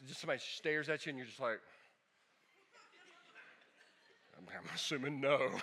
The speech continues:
<laughs> That's for familiar. And Peter said, Peter said, "Look at us." And the guy's like, "I'm looking, you staring. This is, this is weird. This is like a, this is weird, weird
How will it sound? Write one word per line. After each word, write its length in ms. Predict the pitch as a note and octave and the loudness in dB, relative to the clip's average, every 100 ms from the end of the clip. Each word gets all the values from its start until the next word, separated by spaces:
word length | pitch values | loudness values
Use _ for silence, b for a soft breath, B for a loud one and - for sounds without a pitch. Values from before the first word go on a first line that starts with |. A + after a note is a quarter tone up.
| - | 4
<laughs> 80 | G3 - - - - - - - - - - - - - - - - - - - - - - - b b - | 4 4 -10 -10 -10 -12 -14 -14 -16 -14 -16 -16 -16 -18 -18 -10 -10 -2 -2 -2 -20 -20 -20 -20 b b -4
That's 140 | - A#3 | 0 0
for 80 | B3+ | 4
familiar. 260 | C4+ C4+ | 10 12
And 100 | A#3 | 10
Peter 160 | D4+ D4+ | 6 4
said, 180 | D4+ B3+ - - | 2 0 -4 0
Peter 180 | E4 C#4 | 2 2
said, 140 | D4 | 2
"Look 160 | D#4+ C4 | 2 6
at 60 | |
us." 460 | A#3 G#2+ - - - _ _ _ _ _ _ _ - | 6 6 0 -8 -10 _ _ _ _ _ _ _ -4
And 100 | G3+ | 0
the 60 | |
guy's 280 | G3 G3+ F#3+ | 4 4 4
like, 240 | F#3 E3 C3+ - - _ _ _ _ _ _ - | 2 2 0 -10 -20 _ _ _ _ _ _ -4
"I'm 180 | A2 F3 | 0 2
looking, 440 | B3+ A#3 A3 G3+ | 0 0 -6 -6
you 120 | D3+ | -8
staring. 540 | F#3 - G3+ A#3 A3 G3 | -8 -2 2 4 2 0
This 160 | F#3 | -4
is, 100 | D#3 B2+ | -8 -8
this 120 | C#3 | -8
is 60 | D3 C3 | -8 -6
weird. 300 | A#3 A3+ F#3 | -4 -2 -4
This 100 | D#3+ | -4
is 80 | |
like 140 | E3+ E3+ | -2 -2
a, 340 | - D3 D#3+ | -2 -2 -2
this 120 | F3+ | -6
is 100 | D3+ C#3 | -8 -8
weird, 260 | F3+ G3 D#3+ - _ - | -6 -6 -10 -18 _ -8
weird 220 | F#3 G3+ | -6 -6